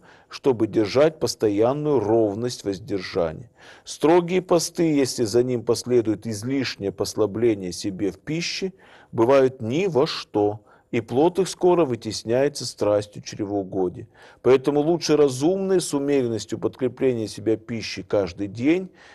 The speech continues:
нежели по временам долгий и крайне строгий пост. Неумеренное неедение умеет не только колебать постоянство и твердость души,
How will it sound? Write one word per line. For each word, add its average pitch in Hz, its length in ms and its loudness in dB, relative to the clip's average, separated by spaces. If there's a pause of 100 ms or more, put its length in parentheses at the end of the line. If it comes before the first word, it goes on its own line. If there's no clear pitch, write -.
(120)
нежели 120 460 2
по 113 160 0
временам 110 640 0
долгий 165 480 2
и 135 40 -6
крайне 131 440 2
строгий 101 440 -4
пост. 90 500 -8 (320)
Неумеренное 123 1000 2
неедение 123 840 0
умеет 127 680 -2 (120)
не 123 160 -6
только 170 480 2
колебать 160 580 0
постоянство 135 720 0
и 113 60 -2
твердость 107 500 -2
души, 104 460 -6